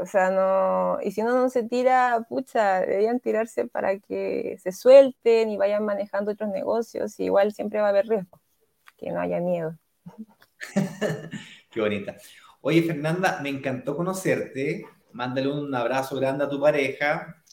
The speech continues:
Speaker 2: Los
Speaker 1: Gracias.
Speaker 2: felicito por, los felicito a, a él y a ti por, eh,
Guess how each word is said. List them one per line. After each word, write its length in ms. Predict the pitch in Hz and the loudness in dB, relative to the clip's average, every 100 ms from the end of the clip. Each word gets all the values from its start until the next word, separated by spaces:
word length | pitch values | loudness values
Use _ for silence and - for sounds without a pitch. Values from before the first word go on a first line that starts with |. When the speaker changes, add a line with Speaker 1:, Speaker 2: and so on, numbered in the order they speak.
| _ | _
Speaker 2:
Los 160 | 110 | -6
Speaker 1:
Gracias. 260 | 180 175 269 | -4 -4 -6
Speaker 2:
felicito 500 | - - - 147 147 | -10 -20 -4 0 0
por, 440 | 147 120 117 - - | -2 -4 -6 -8 -20
los 160 | 110 104 | -20 -16
felicito 340 | 110 98 120 113 - - | -14 -16 -10 -10 -10 -6
a, 60 | 95 | -4
a 120 | 107 | -2
él 160 | 127 127 | -2 0
y 40 | |
a 120 | 127 | -2
ti 280 | 135 151 156 | -2 -2 -4
por, 480 | 156 120 123 127 - _ _ _ _ | -4 -2 0 -2 -8 _ _ _ _
eh, 680 | - 101 101 98 95 98 98 | -10 -6 -6 -4 -6 -8 -12